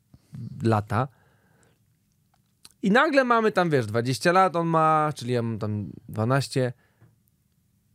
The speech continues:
No i tam się, trochę się wyprowadza, już studiuje, coś tego. I mówi, "Kurde, tych, tych" Mimo że dalej kolekcjonujemy gry i robimy sobie prezenty z tych gier i przeżywamy to i mamy, wiesz,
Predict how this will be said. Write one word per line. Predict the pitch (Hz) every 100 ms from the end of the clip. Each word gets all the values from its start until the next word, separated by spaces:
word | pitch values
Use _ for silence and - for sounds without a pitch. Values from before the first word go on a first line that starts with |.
| -
No | 359 415
i | 381
tam | 269 220 - _
się, | - - 143 - - -
trochę | - 139 127
się | 117
wyprowadza, | 127 127 151 151 170 156 147
już | 143 135
studiuje, | - 135 120 131 165 160 143
coś | 123 107
tego. | 151 151 139 135 - _ _ _ _ _
I | 131
mówi, | 143 143
"Kurde, | 139 269 294 254 233
tych, | 208 - -
tych" | - 190 - _ _ _ _ _ _ _ _ _ _ _ _ _ 127
Mimo | 143 190
że | 208
dalej | 170 175 196
kolekcjonujemy | 175 196 170 196 196 226 233 175
gry | 120 107 110
i | 113
robimy | 120 131 123
sobie | 139 139
prezenty | 156 135 127 127 117
z | 107
tych | 127
gier | 110 120
i | 120 120
przeżywamy | 117 135 143 127 123 120 120
to | 110 120 113
i | 117
mamy, | 120 120 120
wiesz, | 117 104